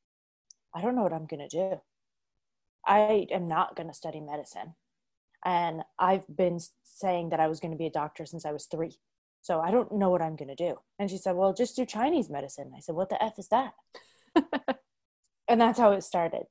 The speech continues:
Speaker 1: basically. So I, I got into Chinese medicine. I started reading the books, obviously, before I went to school. And when I was reading about it, I had, like, a total come to Jesus moment, kind of. I turned into an absolute neophyte. I didn't understand why the whole world was not talking about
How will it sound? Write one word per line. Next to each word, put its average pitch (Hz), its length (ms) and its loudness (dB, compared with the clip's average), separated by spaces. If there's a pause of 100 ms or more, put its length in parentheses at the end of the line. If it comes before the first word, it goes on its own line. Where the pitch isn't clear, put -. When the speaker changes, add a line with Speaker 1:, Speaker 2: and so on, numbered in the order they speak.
Speaker 1:
basically. 160 440 -4
So 190 220 4
I, 196 260 6
I 196 120 2
got 202 160 4
into 247 180 0
Chinese 208 340 -2
medicine. 185 440 0
I 165 80 -2
started 214 360 0
reading 214 440 2
the 185 40 -2
books, 175 460 4
obviously, 170 340 -2
before 165 280 -2
I - 20 0
went 165 160 -2
to 175 80 -12
school. 170 420 0
And 165 200 -4 (480)
when 202 120 2
I 190 120 4
was 185 180 0
reading 277 400 4
about 165 320 4
it, 165 160 2 (560)
I 190 60 4
had, 208 420 4
like, 240 240 2
a 185 220 6 (120)
total 208 680 4 (260)
come 190 240 2
to - 100 -12
Jesus 190 400 -2
moment, 220 520 2
kind 226 280 2
of. 240 240 4 (320)
I 196 80 4
turned 208 300 2
into 220 220 0
an 202 120 0
absolute 190 520 0
neophyte. 190 600 4
I 190 100 2
didn't 208 260 0
understand 190 560 -2
why 180 160 2
the 175 80 0
whole 196 240 4
world 170 340 2
was 175 140 0
not 170 180 -2
talking 175 400 -4
about 175 400 4